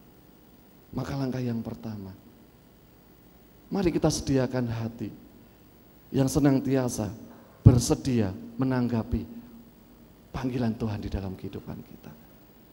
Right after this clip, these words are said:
Nah, beberapa hari ini, saudara-saudara, saya membaca satu,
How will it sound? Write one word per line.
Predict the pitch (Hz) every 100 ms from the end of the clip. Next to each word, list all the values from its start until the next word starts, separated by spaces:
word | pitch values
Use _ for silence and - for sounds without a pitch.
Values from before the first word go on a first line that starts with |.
| - - - -
Nah, | 143
beberapa | 139 135 156 160
hari | 160 151 165
ini, | 185
saudara-saudara, | 185 156 147 147 143 139 165 - - - - - - - - - - -
saya | - 170
membaca | 175 143 135 175
satu, | 175 139 - 143